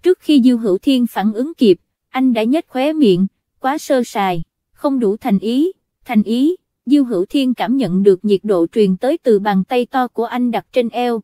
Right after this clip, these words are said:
bất giác nhăn mi tâm lại. "Anh muốn thành ý gì, ít nhất cũng phải tặng chính em cho anh." Trên mặt Cố Thừa Diệu hiện lên vẻ đùa giỡn, một tay vỗ lên má cô,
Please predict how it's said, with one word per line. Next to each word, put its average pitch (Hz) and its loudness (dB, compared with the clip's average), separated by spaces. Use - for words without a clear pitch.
bất 349 -6
giác 320 -6
nhăn 247 0
mi 254 -2
tâm 247 -4
lại. 180 -4
"Anh 262 -2
muốn 277 0
thành 190 -4
ý 269 0
gì, 196 0
ít 311 -8
nhất 370 -2
cũng 226 0
phải 214 -8
tặng 190 -4
chính 277 -8
em 254 -4
cho 240 -6
anh." 226 -2
Trên 214 0
mặt 269 -2
Cố 208 -4
Thừa 233 -2
Diệu 180 2
hiện 190 -4
lên 240 -2
vẻ 214 -6
đùa 226 -4
giỡn, 185 -2
một 240 -4
tay 254 -4
vỗ 208 -2
lên 254 0
má 262 -4
cô, 226 4